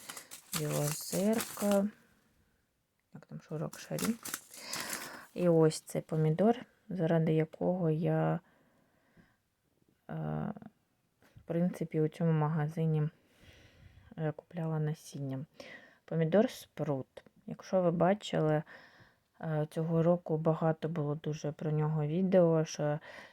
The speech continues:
він виростає як дерево, але, м, скільки я про нього прочитала, що деревом він виростає на другий рік. Тобто перший рік,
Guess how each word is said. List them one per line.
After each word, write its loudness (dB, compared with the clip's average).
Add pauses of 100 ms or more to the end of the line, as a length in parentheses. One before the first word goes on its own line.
(140)
він 0
виростає -2
як -2
дерево, 2
але, 2 (340)
м, -2
скільки -10
я -2
про -8
нього -4
прочитала, -2
що -4 (520)
деревом 0
він 2
виростає -2
на 2
другий 0
рік. -8
Тобто -8 (920)
перший -4
рік, -6